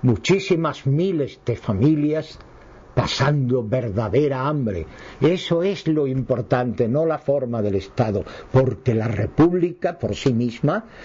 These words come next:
en tanto que forma de Estado, no resolvería ni mucho menos esto. La justicia social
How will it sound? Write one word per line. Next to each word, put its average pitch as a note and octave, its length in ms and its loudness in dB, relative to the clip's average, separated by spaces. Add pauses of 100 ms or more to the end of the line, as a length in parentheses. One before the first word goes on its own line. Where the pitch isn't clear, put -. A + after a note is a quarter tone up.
en D3 300 2
tanto D3 800 0
que C#3 120 2
forma C3 760 0 (300)
de A#2+ 260 2
Estado, D3 480 0
no D#3 220 -2
resolvería A2+ 800 0
ni G#2 120 -2
mucho A#2 380 0
menos F#2 460 -2
esto. - 420 -6 (920)
La B2+ 120 4
justicia D3+ 640 0
social A2 640 0